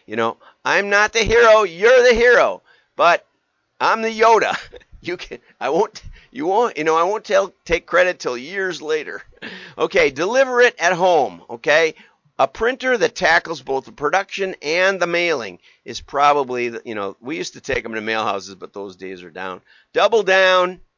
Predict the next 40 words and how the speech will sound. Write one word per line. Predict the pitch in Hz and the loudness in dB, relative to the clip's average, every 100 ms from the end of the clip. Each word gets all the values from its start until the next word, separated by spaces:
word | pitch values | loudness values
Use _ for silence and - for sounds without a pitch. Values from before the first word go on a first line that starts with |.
| _ _ _ 123 | _ _ _ -4
multiple | 160 220 214 185 196 | 0 0 -2 -6 -6
sends | - 165 165 160 | 0 2 2 -2
to | - | -8
a | 131 | -6
targeted | - 143 143 139 | 0 0 0 -4
list | 139 - | -6 -8
of | 98 | -16
customers | - 175 - 143 143 147 151 - _ _ _ _ | -2 -2 -2 -6 -4 -4 -8 -16 _ _ _ _
and | 190 202 196 190 190 - | -2 2 4 4 2 -4
prospects, | 165 151 170 170 - 120 101 - - - _ _ _ _ - | -2 2 4 2 0 -6 -6 -8 -18 -20 _ _ _ _ -20
okay? | 101 135 127 147 143 | -14 -2 0 0 -2
Just | 143 - | -8 -12
'cause | 180 | -8
you | 196 | -6
mail | 190 185 | -4 -2
them | 180 160 | -2 -2
once | 147 139 | -2 -4
doesn't | 131 123 131 | -10 -12 -10
mean | 135 139 | -10 -8
they're | 123 | -8
gonna | 123 120 | -6 -8
remember | 117 123 175 165 | -8 -6 -6 -6
you. | 110 107 - _ _ _ | -8 -8 -10 _ _ _
And | 156 165 160 160 - | -2 0 0 -2 -8
once | 127 123 226 285 - | -12 -4 -4 -4 -4
they | 240 | -2
remember | 220 170 220 247 147 | 0 0 -2 -2 -4
you, | 113 101 113 _ _ _ _ _ | -4 -8 -12 _ _ _ _ _
you | - | -8
know, | 139 | -2
Andrew | 170 190 | 0 -2
talks | 170 160 156 - | -2 0 0 0
about | 135 127 | -8 -6
a | |
guy | 123 139 147 | -2 0 0
in | 139 127 | -2 -6
New | 113 | -8
Jersey, | 104 151 170 127 107 | -4 -4 -4 -6 -6
I | 104 | -4
think, | 110 | -6